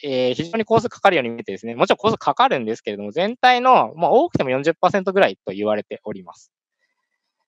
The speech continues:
実際どこに時間かかってるかというとですね、この業務間プロセスといったところが非常に時間かかってると。ここを改善していきましょうといったお話が自動化二点ゼロのお話になります。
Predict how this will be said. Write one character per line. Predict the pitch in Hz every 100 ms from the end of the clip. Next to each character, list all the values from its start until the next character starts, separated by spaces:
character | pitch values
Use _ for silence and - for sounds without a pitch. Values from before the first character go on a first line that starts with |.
| _
実 | 156
際 | 185 269
ど | 254
こ | 381
に | 370
時 | 160
間 | 160 156
か | 160
か |
っ | -
て |
る | 135
か | 120
と | 113
い |
う | 110
と | 104
で | 101
す | 131
ね、 | 143 139
こ | 185
の | 156
業 | 135
務 | 202 294 320
間 | 285 285
プ | 277
ロ | 311
セ | 262 190
ス | -
と | 131
い |
っ |
た | - 127
と | 135
こ | - 127
ろ | 117
が | 113 160 151
非 | 135
常 | 123 127
に | 117
時 | 117
間 | 117
か | 110
か | 117
っ | -
て | 104
る |
と。 | - - - _ _ _ _
こ | _ 190
こ | 269
を | 285
改 | 269 262
善 | 262 254
し |
て | 269
い | 247
き | 262
ま | 254
し | 254
ょ |
う | 226
と |
い | 170
っ |
た | 151
お |
話 | 147 147 220
が |
自 | 139
動 | 120 113
化 | 113
二 | 107 104
点 | 92 90
ゼ |
ロ | 90
の | 87
お |
話 | 90 90 -
に | 80 _
な | 98
り | 80
ま | 78
す。 | _